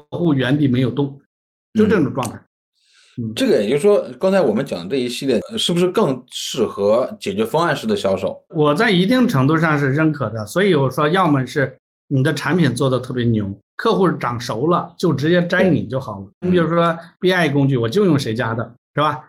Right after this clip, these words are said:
Speaker 2: 对。
Speaker 1: 然后大模型的模型，我就用谁家的。所以这个是客户想明白了一种能力，而刚好你有这个能力，
Speaker 2: 嗯。
Speaker 1: 是非常精准匹配的。呃，这个是在规模市场上要，要做。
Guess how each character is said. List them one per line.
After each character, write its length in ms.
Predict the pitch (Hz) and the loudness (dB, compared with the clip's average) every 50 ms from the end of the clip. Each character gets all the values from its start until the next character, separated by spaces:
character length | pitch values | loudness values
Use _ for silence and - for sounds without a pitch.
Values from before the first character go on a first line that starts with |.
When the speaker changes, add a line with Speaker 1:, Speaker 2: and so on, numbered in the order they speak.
| _ _ | _ _
Speaker 2:
对。 100 | - 214 | -2 0
Speaker 1:
然 80 | 170 170 | 2 2
后 80 | 165 | 2
大 140 | - 190 170 | 2 0 2
模 140 | 175 185 190 | 2 2 2
型 180 | 175 160 156 | 2 2 2
的 420 | 170 180 165 151 143 135 131 127 127 | 4 4 4 4 4 4 4 4 4
模 160 | 135 147 151 | 4 2 4
型， 140 | 143 156 147 | 4 4 2
我 60 | 135 | 4
就 160 | 131 156 208 220 | 4 4 4 4
用 140 | 185 143 | 4 2
谁 160 | - 123 113 113 | 0 -2 -4 -4
家 180 | 127 117 120 | -4 -4 -4
的。 180 | 120 113 - - _ - | -6 -8 -10 -14 _ -6
所 140 | - 220 226 | -2 0 0
以 80 | 196 | 2
这 180 | - 240 240 196 | 2 2 2 2
个 100 | 165 143 | 2 0
是 420 | - 156 139 131 120 117 113 - - _ _ _ | 2 2 2 2 2 0 -2 -6 -12 _ _ _
客 220 | - - 247 220 - | -4 0 0 2 2
户 140 | 214 202 | 2 0
想 260 | 170 - - 131 120 110 | 0 0 -2 -2 -2 -2
明 240 | 110 110 117 139 | -2 0 0 2
白 140 | 160 180 170 | 2 2 4
了 160 | 156 135 123 | 4 2 2
一 120 | 127 160 160 | 2 2 2
种 240 | 143 131 113 110 107 | 2 0 0 -2 -2
能 240 | 104 104 107 117 | -4 -2 0 2
力， 220 | 131 147 143 - - | 2 2 2 2 0
而 220 | - 135 151 156 147 | 0 0 0 0 0
刚 220 | 180 175 175 180 | 0 2 2 2
好 160 | - 139 - | 2 4 4
你 180 | 156 165 180 196 | 6 6 6 4
有 140 | 175 117 110 | 4 2 0
这 120 | 139 147 | 0 0
个 80 | 147 143 | 2 2
能 260 | 131 120 110 107 113 | 2 2 0 -2 -2
力， 120 | 123 123 117 | -4 -4 -4
Speaker 2:
嗯。 80 | - _ _ _ | -6 _ _ _
Speaker 1:
是 160 | - - 147 | -6 -4 -4
非 200 | 127 - 185 180 | -2 0 0 2
常 160 | 175 156 156 | 2 2 2
精 180 | 156 165 160 156 | 2 2 2 4
准 160 | 139 135 147 | 4 2 2
匹 140 | 147 - 107 | 0 -2 -8
配 240 | 92 - 120 120 110 | -8 -4 -4 -4 -4
的。 160 | 107 101 - _ - - _ - - - _ _ _ - 214 | -6 -8 -14 _ -20 -20 _ -20 -20 -20 _ _ _ -2 0
呃， 160 | 165 160 156 143 | 2 2 0 0
这 220 | 139 233 254 233 | -2 -2 -2 0
个 200 | 196 190 180 160 | 2 2 2 0
是 480 | 143 - - - 202 180 160 156 143 143 | 0 -4 -4 -2 0 0 2 0 -2 -2
在 300 | - 180 170 165 151 139 | 0 0 2 2 2 0
规 200 | 139 - 214 247 | 0 2 2 4
模 200 | 240 170 139 131 | 4 4 4 2
市 120 | 135 - | 2 -2
场 200 | 139 120 101 101 | -4 -4 -6 -6
上 120 | 107 113 113 | -6 -6 -4
要， 220 | 113 110 110 110 - | -4 -4 -4 -4 -2
要 160 | 139 131 120 117 | -2 -2 -2 -2
做。 280 | 123 135 117 - - | -2 -2 -4 -4 -6